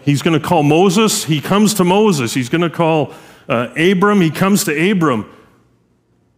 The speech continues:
He calls Saul, a persecutor of the church, he comes to him directly and establishes a relationship. That's how revelation works. It works in the context of relationship with God directly,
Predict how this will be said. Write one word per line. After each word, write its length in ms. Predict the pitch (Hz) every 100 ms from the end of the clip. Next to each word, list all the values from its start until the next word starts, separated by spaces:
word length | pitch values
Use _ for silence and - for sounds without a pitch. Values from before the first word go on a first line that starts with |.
| _ _ _ _ _ _ _ _ _ _ -
He 80 | 113
calls 580 | 165 180 170 - - -
Saul, 600 | - 196 185 196 214 196
a 100 | 131
persecutor 840 | - 185 185 175 - 196 190 135
of 60 | 185
the 100 | 160
church, 460 | - 190 202 - - - -
he 160 | 214
comes 380 | 214 214 208 -
to 160 | 208 175
him 160 | 185
directly 500 | 139 165 196 190 160
and 100 | 147
establishes 680 | 139 - 160 170 165 - 131
a 40 |
relationship. 680 | 127 135 143 165 156 139 151 - - -
That's 360 | 127 165 175 -
how 120 | 156
revelation 600 | 143 131 127 131 - 113
works. 260 | 160 - - _ _ _
It 160 | - 127
works 320 | 143 175 -
in 60 | 147
the 80 | 117
context 560 | - 151 139 131 -
of 120 | 110
relationship 760 | 95 104 185 - 117 - 90 - _ _ _ _ -
with 200 | 107 -
God 400 | 123 135 143 123
directly, 640 | 107 120 135 - 104 92